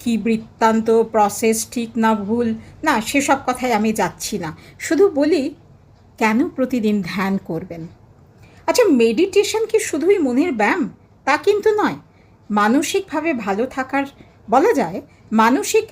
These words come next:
কা-, কর্মকাণ্ডের সাফল্যের চাবিকাঠি মেডিটেশন বা ধ্যান। আর মনটা ভালো থাকলে শরীরও ভালো থাকবে।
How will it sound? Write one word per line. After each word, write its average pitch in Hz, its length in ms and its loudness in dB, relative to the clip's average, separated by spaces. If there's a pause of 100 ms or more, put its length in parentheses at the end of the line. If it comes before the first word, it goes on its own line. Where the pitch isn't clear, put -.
(280)
কা-, 220 260 2
কর্মকাণ্ডের 262 1000 2
সাফল্যের 262 680 -2
চাবিকাঠি 233 680 -4 (340)
মেডিটেশন 202 640 -2
বা 196 120 -4
ধ্যান। 160 320 -6 (1120)
আর 185 280 -2 (240)
মনটা 339 340 4
ভালো 311 220 0
থাকলে 285 280 -4
শরীরও 311 340 -2
ভালো 262 200 -2
থাকবে। 254 380 -8